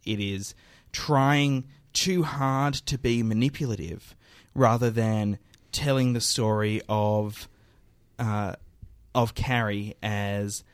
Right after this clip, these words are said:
uh, a woman who is going through, uh, professional, psychological and personal issues and trying to deal with them all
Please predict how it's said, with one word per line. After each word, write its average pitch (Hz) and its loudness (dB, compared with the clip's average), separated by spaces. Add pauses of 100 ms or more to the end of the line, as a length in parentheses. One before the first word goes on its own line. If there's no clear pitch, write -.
(320)
uh, 107 0
a 120 2
woman 151 4
who 139 0
is 123 -2
going 113 2
through, 107 -4 (440)
uh, 107 0
professional, 117 0
psychological 107 -2
and 107 -2
personal 104 -4 (1000)
issues 135 0 (420)
and 113 2
trying 113 -2
to 117 -6
deal 107 0
with 110 -6
them 107 -2
all 104 -2